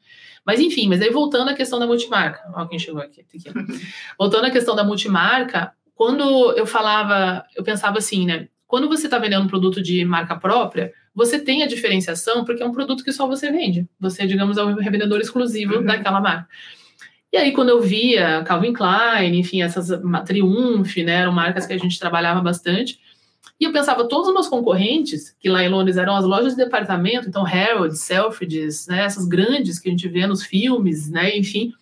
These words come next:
Speaker 1: eram meus concorrentes, eu era um e-commerce, eu, eu falava, "Poxa, eles têm uma loja sensacional", eles já tinham e-commerce também, "como é que eu vou ser melhor que esses caras, se eles estão comprando do mesmo representante,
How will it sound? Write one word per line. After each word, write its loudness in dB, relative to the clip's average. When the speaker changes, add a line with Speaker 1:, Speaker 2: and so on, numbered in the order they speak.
Speaker 1:
eram 4
meus 4
concorrentes, 2
eu 2
era 2
um 2
e-commerce, 2
eu, -2
eu -2
falava, -2
"Poxa, 0
eles 4
têm 0
uma 2
loja 2
sensacional", -2
eles 4
já 0
tinham -2
e-commerce 0
também, -2
"como 0
é 2
que 0
eu 2
vou 2
ser -2
melhor 0
que -2
esses -2
caras, -2
se -4
eles -4
estão -2
comprando 0
do 0
mesmo 2
representante, -2